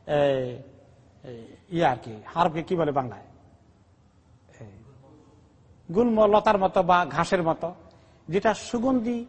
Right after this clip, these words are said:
ওখান থেকেই অনেক আতর তৈরি হয়, পারফিউম তৈরি হয়, সুগন্ধি রাত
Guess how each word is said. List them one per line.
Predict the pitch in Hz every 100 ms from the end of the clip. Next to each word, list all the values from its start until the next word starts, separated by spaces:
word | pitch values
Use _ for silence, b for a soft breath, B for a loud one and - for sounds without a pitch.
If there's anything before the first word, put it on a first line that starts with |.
| B B B
ওখান | 170 214 254
থেকেই | 254 254
অনেক | 233 190 202 190
আতর | 170 175 147
তৈরি | 156 139
হয়, | 139 143
পারফিউম | 139 127 143 127
তৈরি | 117 104
হয়, | 107 - - _ _ _ _ -
সুগন্ধি | 190 196 165
রাত | 156 160